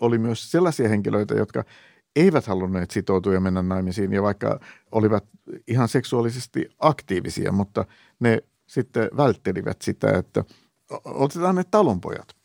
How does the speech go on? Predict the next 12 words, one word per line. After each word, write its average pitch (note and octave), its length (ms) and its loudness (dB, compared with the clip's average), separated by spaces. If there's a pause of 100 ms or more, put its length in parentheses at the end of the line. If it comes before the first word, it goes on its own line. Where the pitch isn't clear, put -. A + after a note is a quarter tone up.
(240)
Jos D3 200 2
sä D3 80 4
olet - 320 0 (400)
vaikkapa G#2 540 0
loinen, B2 680 2 (680)
sun D3 240 0
avioliittomarkkinat A2+ 1120 0
oli G#2 320 0 (400)
huomattavan A2 640 2
kapeat, - 560 0 (720)
tietenkin D3+ 220 4
sä C3 260 0